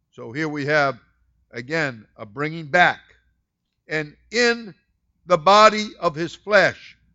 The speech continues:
through death, to present you holy and unblameable and unreprovable in his sight. If,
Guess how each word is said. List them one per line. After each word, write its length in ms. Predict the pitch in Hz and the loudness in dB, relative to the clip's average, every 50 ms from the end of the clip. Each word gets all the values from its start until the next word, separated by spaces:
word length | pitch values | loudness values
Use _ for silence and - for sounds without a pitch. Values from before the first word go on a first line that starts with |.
| _ _ | _ _
through 180 | - 226 226 185 | -8 -6 -4 2
death, 340 | 151 202 220 202 151 - - _ _ _ _ _ _ _ _ _ _ _ | 6 8 8 8 6 4 -2 _ _ _ _ _ _ _ _ _ _ _
to 100 | 190 175 | -16 -10
present 460 | 156 165 160 135 139 180 196 202 196 156 | -8 -6 -6 -4 -2 -2 -4 -4 -6 -10
you 160 | 170 180 151 | -10 -10 -10
holy 500 | - - 180 208 196 196 202 208 220 226 233 _ _ _ _ _ _ _ - | -6 0 4 6 6 8 8 6 4 4 -2 _ _ _ _ _ _ _ -6
and 120 | 165 165 | -2 -2
unblameable 920 | 160 156 156 143 131 135 170 180 196 196 190 190 175 202 208 226 226 - _ _ _ _ _ - | 0 0 -2 -2 -4 0 2 2 2 2 0 -2 0 2 2 2 2 0 _ _ _ _ _ -8
and 140 | 151 165 | -4 -2
unreprovable 960 | 165 160 160 160 160 156 151 - - - 320 392 - 185 135 - 117 123 139 135 _ _ _ _ | 0 0 0 0 -2 -4 -6 -6 0 4 4 4 6 4 0 -2 -4 -6 -8 -8 _ _ _ _
in 160 | 143 147 147 139 | -10 -8 -8 -8
his 160 | 147 139 - | -8 -10 -6
sight. 300 | - 196 226 202 - - _ _ _ _ _ _ _ _ _ _ _ _ _ _ _ _ _ _ _ _ _ _ _ | -4 -2 -2 -4 -6 -12 _ _ _ _ _ _ _ _ _ _ _ _ _ _ _ _ _ _ _ _ _ _ _
If, 320 | - 240 277 277 247 - | -6 -2 -2 -2 -2 -4